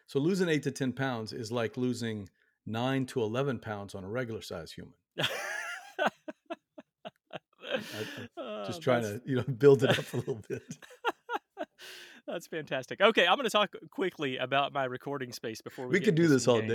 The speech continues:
Speaker 2: games.
Speaker 1: Dean.
Speaker 2: That's right. That's true. <laughs> Okay. So B J keeps making fun of, I'll say mocking,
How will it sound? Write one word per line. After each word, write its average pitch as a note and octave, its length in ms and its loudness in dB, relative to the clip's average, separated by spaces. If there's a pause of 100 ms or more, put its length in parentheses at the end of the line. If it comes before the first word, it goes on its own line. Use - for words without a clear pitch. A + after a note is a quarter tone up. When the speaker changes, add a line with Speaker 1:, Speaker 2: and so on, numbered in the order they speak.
(100)
Speaker 2:
games. F#2 60 -8
Speaker 1:
Dean. G2 180 -8 (180)
Speaker 2:
That's D3 240 -2
right. A2+ 260 -6
That's C#3+ 240 -10
true. - 220 -12
<laughs> - 60 -4 (460)
Okay. - 380 -2 (540)
So A3 320 2
B A3 180 -2
J E3+ 320 4
keeps E3+ 320 -6 (100)
making E3 420 0
fun F3+ 260 2
of, A2+ 160 2
I'll G3 140 6
say B2+ 380 -2
mocking, C3 680 -4